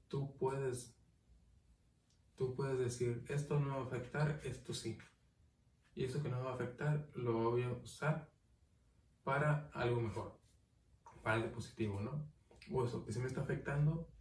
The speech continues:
lo voy a usar para aprender y que no me vuelva a afectar de la misma manera o que no me vuelva a afectar lo negativo nunca". Así que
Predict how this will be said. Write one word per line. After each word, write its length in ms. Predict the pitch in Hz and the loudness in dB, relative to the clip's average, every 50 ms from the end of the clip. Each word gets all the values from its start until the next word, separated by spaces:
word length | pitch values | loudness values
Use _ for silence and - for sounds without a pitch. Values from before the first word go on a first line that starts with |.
| - - - - - _ | -20 -20 -20 -20 -14 _
lo 140 | - 113 107 | 0 2 4
voy 140 | 110 113 117 | 4 4 4
a 40 | 120 | 2
usar 400 | 117 - 147 156 165 175 - - - _ _ _ _ _ _ _ _ - _ _ _ _ - | 2 2 2 2 2 2 -4 -10 -18 _ _ _ _ _ _ _ _ -20 _ _ _ _ -6
para 180 | 123 120 113 | -4 -2 -2
aprender 520 | 107 - 104 104 101 101 95 - - - - _ _ _ _ _ _ _ _ _ _ _ | -2 -2 -4 -4 -4 -4 -6 -8 -10 -14 -18 _ _ _ _ _ _ _ _ _ _ _
y 140 | - 117 117 | -2 -2 0
que 80 | - | 0
no 100 | 117 113 | 0 0
me 60 | 113 113 | 2 2
vuelva 200 | 113 110 110 104 | 2 2 0 -2
a 20 | |
afectar 320 | - - - - 113 110 | -4 -8 -6 -4 -2 0
de 80 | 113 107 | 2 2
la 60 | 107 104 | 2 0
misma 180 | 101 101 113 | 0 -2 -2
manera 580 | 110 107 104 110 123 127 139 139 - - - - _ - | -2 -2 0 0 0 0 -2 -2 -4 -8 -12 -16 _ -6
o 260 | - 151 151 151 - | 0 0 0 0 0
que 100 | - 131 | 0 0
no 80 | 120 120 | 2 2
me 140 | 117 117 117 | 2 2 2
vuelva 200 | 117 120 123 120 | 2 2 2 0
a 20 | |
afectar 560 | - 113 110 - - 127 131 147 - - - - _ _ _ _ _ _ _ _ _ _ _ _ _ - - _ | 0 -4 -6 -4 -2 -2 -2 -2 -2 -6 -12 -18 _ _ _ _ _ _ _ _ _ _ _ _ _ -20 -16 _
lo 440 | - 127 117 117 113 110 107 107 107 | -2 2 2 4 4 4 2 2 0
negativo 720 | 107 107 104 101 104 104 - 123 123 127 131 - - - - | 0 0 -2 -2 -4 -4 -2 -2 -2 -2 -2 -4 -6 -6 -2
nunca". 360 | 120 113 107 101 95 - - - - - - - - _ _ _ _ _ _ _ _ _ _ _ _ _ _ _ _ _ _ _ _ _ - - - - _ _ - _ _ - _ - - | 0 0 0 0 -2 -6 -12 -18 -20 -20 -20 -20 -20 _ _ _ _ _ _ _ _ _ _ _ _ _ _ _ _ _ _ _ _ _ -20 -20 -20 -20 _ _ -20 _ _ -20 _ -16 -10
Así 300 | - 117 - - 120 117 | -8 -8 -4 -2 -2 -2
que 400 | - - 120 113 110 - - - | 0 2 2 2 2 0 -4 -12